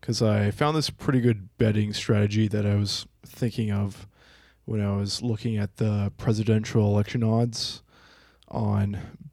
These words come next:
Bet Online or Odds Checker. And first things first, I think it's really odd that people can bet on the U S presidential elections, even if you're in, like, another country.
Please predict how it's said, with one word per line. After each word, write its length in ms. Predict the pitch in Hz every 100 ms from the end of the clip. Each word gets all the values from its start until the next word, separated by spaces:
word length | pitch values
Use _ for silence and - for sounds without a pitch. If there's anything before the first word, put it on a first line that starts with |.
| _
Bet 180 | 117 104 -
Online 480 | 107 104 104 104 101
or 220 | 101 104 - _ _
Odds 360 | - 110 104 -
Checker. 540 | - 117 - 117 117 - - _ _ - - - - - - - - - - _ _ -
And 400 | 123 127 120 117
first 460 | 92 120 160 -
things 180 | 143 120
first, 320 | - 123 -
I 60 | 117
think 180 | 131 127
it's 240 | 170 -
really 480 | 160 139 135 127 107 -
odd 320 | 107 101 95
that 280 | 101 101 -
people 260 | 123 110
can 220 | 107 107 104
bet 340 | 117 107 104 - - -
on 180 | 120 107
the 280 | 104 104 98 -
U 240 | 123 113
S 120 | 101 -
presidential 680 | 117 107 107 104 - 107
elections, 580 | 101 104 - 127 120 - -
even 240 | 135 143
if 200 | 151 -
you're 160 | 135 131
in, 120 | 127
like, 100 | 117
another 320 | 110 107 101
country. 560 | - - - - -